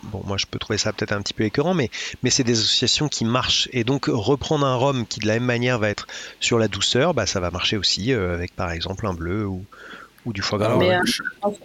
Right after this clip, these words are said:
Speaker 3: un chef m'avait fait remarquer, et, et je, depuis, j'ai gardé ça à l'esprit, et je me suis rendu compte à quel point c'était vrai, que le rhum, contrairement aux,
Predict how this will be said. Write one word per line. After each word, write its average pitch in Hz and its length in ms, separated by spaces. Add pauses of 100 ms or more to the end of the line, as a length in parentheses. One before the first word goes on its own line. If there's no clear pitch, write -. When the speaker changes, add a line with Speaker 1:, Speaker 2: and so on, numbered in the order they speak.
Speaker 3:
un 208 100
chef 392 320
m'avait 202 240
fait 196 160
remarquer, 208 580 (400)
et, 170 640
et 175 60
je, 170 200
depuis, 185 400
j'ai 214 200
gardé 240 260
ça 269 160
à 240 60
l'esprit, 214 420
et 285 40
je 202 80
me 190 40
suis 185 160
rendu 196 160
compte 247 220
à 185 40
quel 175 140
point 208 120
c'était 180 220
vrai, 180 240 (500)
que 196 420
le 196 200
rhum, 247 500
contrairement 214 680
aux, 160 800